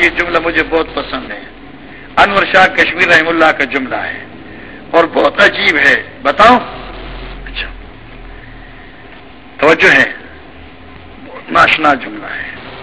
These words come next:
پہلے آپ کے ذہن کی طرف مبذول کروں نا، بہت قیمتی جملہ ہے۔ ہاں، ہاں، انور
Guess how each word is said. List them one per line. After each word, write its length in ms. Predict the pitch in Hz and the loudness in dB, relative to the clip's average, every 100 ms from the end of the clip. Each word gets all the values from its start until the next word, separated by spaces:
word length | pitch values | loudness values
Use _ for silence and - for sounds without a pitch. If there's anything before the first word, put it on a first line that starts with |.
| - - | -18 -10
پہلے 160 | 131 135 | -4 0
آپ 120 | 135 131 | 0 -2
کے 60 | 123 | -6
ذہن 200 | 143 139 | -6 -6
کی 360 | - 131 127 123 | -10 -12 -12 -10
طرف 140 | 139 | -8
مبذول 340 | 131 123 139 131 | -8 -10 -12 -6
کروں 160 | 156 151 | -6 -4
نا، 100 | 127 - - - - - | -8 -12 -18 -18 -18 0
بہت 320 | 202 269 269 | 4 4 4
قیمتی 300 | 269 254 247 | 2 2 2
جملہ 320 | 226 185 160 | 0 0 -2
ہے۔ 300 | 127 - - - - - - - - - - - - - | -2 -4 -10 -16 -18 -20 -20 -20 -20 -20 -20 -20 -20 -10
ہاں، 120 | - 117 | -6 -6
ہاں، 480 | 107 - - - | -8 -14 -6 2
انور 220 | 247 277 | 4 6